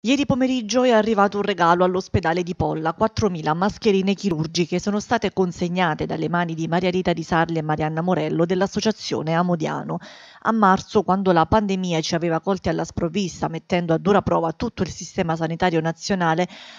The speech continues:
Amodiano aveva fatto partire, su sollecitazione di tre ragazzi del territorio,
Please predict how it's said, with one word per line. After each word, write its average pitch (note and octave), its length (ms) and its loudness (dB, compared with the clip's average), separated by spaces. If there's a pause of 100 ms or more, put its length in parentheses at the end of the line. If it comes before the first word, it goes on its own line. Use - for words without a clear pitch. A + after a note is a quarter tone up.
Amodiano A#3+ 580 4
aveva A3+ 180 6
fatto A3+ 300 -2
partire, G#3 460 2
su F3+ 120 -6
sollecitazione E3+ 920 0
di E3 120 -4
tre F#3+ 180 0
ragazzi F3 420 0
del E3 180 -2
territorio, F#3 680 2